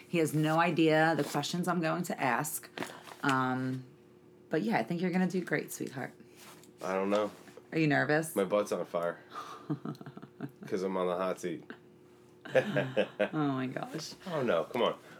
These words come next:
Speaker 2: I like doing stuff like this. This is, this is, this is all good.
Speaker 1: Yeah, I like it too. I enjoy it too when we do it, and I never, like, I always feel like I can answer the questions you ask me, so I think you'll be fine.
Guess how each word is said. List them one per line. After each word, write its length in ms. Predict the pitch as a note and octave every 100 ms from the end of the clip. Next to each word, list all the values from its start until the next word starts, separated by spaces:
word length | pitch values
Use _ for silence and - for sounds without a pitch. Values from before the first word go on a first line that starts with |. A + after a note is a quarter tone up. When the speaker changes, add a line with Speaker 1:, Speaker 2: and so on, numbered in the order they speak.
| -
Speaker 2:
I 60 |
like 180 | A2+ A2
doing 160 | F2+ D#2
stuff 240 | - D2+
like 160 | D2+ -
this. 200 | C#2+ -
This 160 | E2+ -
is, 60 | -
this 220 | F2+ -
is, 340 | E2 - - - - -
this 120 | F#2
is 80 | F#2
all 140 | F#2 D#2+
good. 220 | D2+ - -
Speaker 1:
Yeah, 280 | E3+ C3+
I 220 | C3 D3+ D3
like 180 | D3+
it 100 | D#3+
too. 100 | D3
I 140 | B2+ A#2
enjoy 320 | C3 C3+ B2
it 80 | A#2+
too 140 | C3+
when 120 | B2 B2
we 80 |
do 160 | B2 C3+
it, 160 | C#3+ -
and 140 | A#2+
I 100 | A#2+
never, 600 | A#2+ B2 A#2+ B2+ A#2+ B2 B2 - - - -
like, 300 | - A2+ G#2 - - - - - -
I 120 | C#3
always 200 | D3 D3+
feel 140 | - B2
like 180 | -
I 120 | G2 A2
can 120 | G#2+
answer 380 | G2+ G2+ G#2+ A#2
the 80 | -
questions 380 | - G#2 G#2+ A2+
you 60 |
ask 240 | - - C3+
me, 100 | B2+
so 180 | - A2+
I 100 | A2
think 140 | A#2
you'll 100 | A2
be 100 | - G2
fine. 260 | - A2